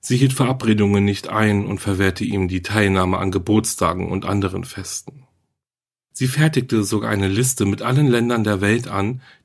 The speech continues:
die Nicht-Auslieferungsabkommen mit Australien geschlossen hatten und forderte,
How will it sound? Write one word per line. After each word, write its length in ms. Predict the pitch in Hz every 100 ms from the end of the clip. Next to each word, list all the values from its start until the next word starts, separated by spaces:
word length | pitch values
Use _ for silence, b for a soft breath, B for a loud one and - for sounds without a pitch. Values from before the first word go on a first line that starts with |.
| -
die 140 | 110
Nicht-Auslieferungsabkommen 1600 | 110 135 - - 123 123 104 98 95 95 - - - 101 95 98
mit 160 | 101
Australien 600 | 107 - - 117 110 95
geschlossen 540 | 90 - - 90 - 92
hatten 340 | 104 104 110
und 160 | 123 123
forderte, 720 | - 156 147 107 - 104